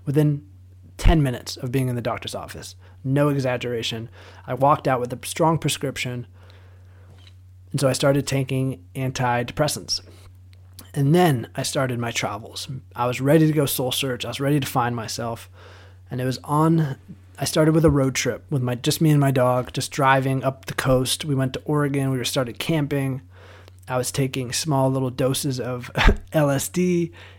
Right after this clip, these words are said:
in the woods. I was, uh, taking really long drives and listening to podcasts, really trying to just go,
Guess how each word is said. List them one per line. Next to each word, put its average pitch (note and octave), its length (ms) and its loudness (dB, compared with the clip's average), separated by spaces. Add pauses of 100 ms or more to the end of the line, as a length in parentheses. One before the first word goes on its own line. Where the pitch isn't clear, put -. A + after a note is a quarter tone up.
in C3 160 0
the A#2 80 -2
woods. D#3 760 4
I C3+ 200 -2
was, C3 200 -2
uh, B2+ 380 -2 (160)
taking D#3 340 2
really D#3+ 200 6
long D#3 260 4
drives C#3+ 540 4
and C3 180 -4
listening C#3 380 0
to - 100 -12
podcasts, C3+ 880 -2 (640)
really E3 340 6
trying D#3+ 320 2
to C#3 60 0
just C#3 240 -2
go, C#3+ 320 2